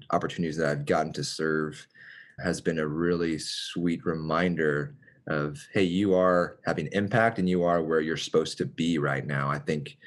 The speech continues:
you know, there's examples of at Fat Straws in my retail career, just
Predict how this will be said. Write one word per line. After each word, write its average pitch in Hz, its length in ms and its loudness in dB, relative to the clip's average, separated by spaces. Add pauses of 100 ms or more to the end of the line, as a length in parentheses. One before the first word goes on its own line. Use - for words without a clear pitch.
(400)
you 90 100 -2
know, 78 140 -2
there's 78 360 0
examples 78 680 -2
of 76 320 -2 (320)
at - 140 -4
Fat 92 300 2
Straws 90 540 4 (100)
in 87 120 -2
my 78 120 0
retail 82 800 2
career, 80 540 0
just - 480 -2